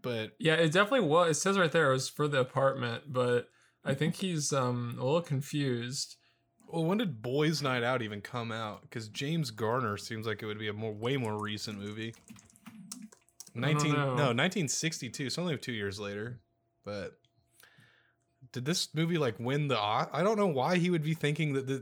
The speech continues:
Speaker 1: this movie would be from the same time.
Speaker 2: Maybe he got, maybe this was one of the cases where he got shipped the wrong movie, but he actually liked it more.
Speaker 1: That could be it. Even though, he, but he was under the impression the entire time that he was watching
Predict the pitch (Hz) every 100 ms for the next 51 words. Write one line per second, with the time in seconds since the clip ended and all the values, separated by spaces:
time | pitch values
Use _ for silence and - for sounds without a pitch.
0 | - 127 131 - 139 127 120 113 120 113
1 | 107 101 _ _ _ _ _ _ _ _
2 | - 143 131 113 135 120 110 117 113 104
3 | 101 - _ _ _ _ _ _ 156 175
4 | 220 247 220 190 - 156 180 208 - 180
5 | 170 165 135 143 147 147 135 135 131 131
6 | 135 135 135 - 127 127 123 123 127 127
7 | 113 120 127 117 120 120 113 113 - 107
8 | 113 113 117 123 - _ _ _ _ _
9 | 127 147 156 151 113 107 120 120 _ _
10 | _ _ _ 139 135 143 139 131 139 143
11 | 165 151 160 165 156 135 131 127 151 131
12 | 120 113 123 123 113 117 113 120 113 110
13 | 101 107 104 107 110 101